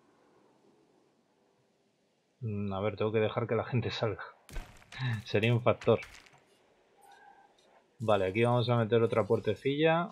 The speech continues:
para entrar directamente por este lado. Aquí tenemos la otra. Y bueno, quizás el centro de la uca, si nos hubiese dejado moverlo más para allá, estaría mejor. Pero bueno,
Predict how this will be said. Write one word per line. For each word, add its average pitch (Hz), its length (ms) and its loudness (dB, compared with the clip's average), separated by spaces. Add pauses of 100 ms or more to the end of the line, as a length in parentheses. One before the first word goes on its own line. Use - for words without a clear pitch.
(100)
para 110 160 -12
entrar 107 560 -2
directamente 104 640 -12 (760)
por 107 120 -12
este - 160 -8
lado. 160 480 0 (1200)
Aquí 110 120 -6
tenemos 104 320 -4
la 104 120 0
otra. 165 480 2 (3500)
Y 110 160 -4
bueno, 135 380 0 (140)
quizás 117 260 0
el 127 120 0
centro 139 260 2
de 135 60 6
la 131 80 8
uca, 135 240 4
si 117 120 -2
nos 104 160 -4
hubiese 110 260 -2
dejado 123 260 -2
moverlo 120 380 -6
más 117 180 -8
para 110 140 -4
allá, 117 160 -2
estaría 113 320 -6
mejor. 95 440 -8
Pero 123 600 0
bueno, 120 200 -2